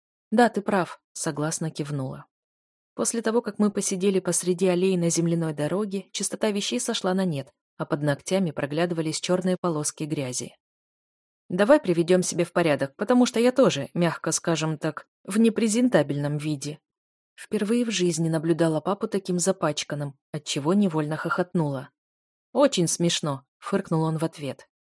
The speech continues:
«Давай, идём каждый по своим комнатам. Времени у нас осталось не так уж много, поверь». Я любила понежиться в горячей воде, на поверхности которой качаются лепестки роз. Но сейчас была вся как на иголках, только и думая о том, как буду отстаивать своё право на счастье.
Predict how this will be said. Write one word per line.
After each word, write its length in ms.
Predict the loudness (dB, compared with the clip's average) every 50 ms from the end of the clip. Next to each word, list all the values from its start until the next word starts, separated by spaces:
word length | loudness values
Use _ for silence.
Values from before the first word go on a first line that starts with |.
| _ -8
«Давай, 480 | 0 4 4 6 6 6 4 2 2 -2
идём 340 | -4 -2 4 6 6 6 6
каждый 340 | 4 4 4 4 4 2 0
по 100 | 0 0
своим 320 | 2 2 4 4 4 4
комнатам. 600 | 2 2 2 2 2 0 -4 -6 -8 -10 -10 -12 _ -4
Времени 440 | 0 2 4 6 6 6 4 4
у 60 | 2 2
нас 220 | 0 0 -2 -2
осталось 440 | -2 0 2 2 4 2 2 2 0
не 120 | 0 0
так 180 | 0 0 -2 -2
уж 140 | -4 -2 -2
много, 340 | 0 0 0 0 -2 -4
поверь». 520 | -2 0 0 2 2 0 -4 -6 -8 -12 _ _ _ _ _ _ _ _ _ _ _ _ _ _ _
Я 160 | -2 0 0
любила 340 | 0 0 0 2 2 2 2
понежиться 560 | 2 2 0 0 0 0 0 -2 -2 -2 -4
в 60 | -2 0
горячей 380 | 0 2 2 0 0 -2 -4
воде, 420 | -2 -2 -2 -2 -4 -6 -8 -8 -8
на 100 | -8 -8
поверхности 600 | -4 -4 -2 -2 -2 -2 -2 -4 -4 -4 -6 -6 -8
которой 340 | -6 -6 -4 -2 -2 -2 -2
качаются 500 | -4 -4 -4 -2 -2 -2 -2 -2 -4 -4
лепестки 540 | -4 -4 -4 -4 -4 -6 -6 -4 -2 -2
роз. 320 | -2 -2 -4 -6 -8 -10 -12 _ _ _ _ _ _ -4
Но 80 | -4 -4
сейчас 380 | -4 -4 -2 0 0 0 0
была 240 | 2 0 0 0 0
вся 180 | -2 -4 -4 -4
как 160 | -4 -4 -2
на 200 | 0 0 2 0
иголках, 580 | 0 2 2 2 2 0 -2 -6 -8 -10 -8 _
только 320 | 0 0 0 0 0 0
и 80 | 0 0
думая 400 | 2 2 2 2 2 2 2 0
о 60 | -2
том, 260 | -2 -2 -2 -2 0
как 220 | 0 0 -2 0 2
буду 200 | 2 2 4 2
отстаивать 520 | 2 2 0 -2 0 -2 0 -2 -2 -2
своё 240 | -2 0 0 0 0
право 280 | 0 0 0 0 0
на 140 | 0 -2 -2
счастье. 640 | -4 -4 -6 -8 -8 -6 -8 -8 -8 -12 -20 -20 -20